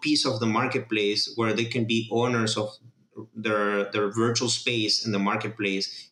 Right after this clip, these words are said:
instead of, like, relying on Amazon charging them all those high fees for selling, uh, on their platform, just from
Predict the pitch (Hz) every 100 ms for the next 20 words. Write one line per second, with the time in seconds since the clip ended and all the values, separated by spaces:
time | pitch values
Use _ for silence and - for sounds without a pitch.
0 | - 113 127 123 117 113 107 113 107 110
1 | 113 113 104 104 107 107 107 101 98 104
2 | 101 104 98 98 98 - - _ 110 107
3 | 104 - 104 98 - 104 98 98 95 104
4 | 101 101 - _ _ _ 107 101 98 107
5 | 98 90 120 120 - 95 156 160 143 117
6 | 104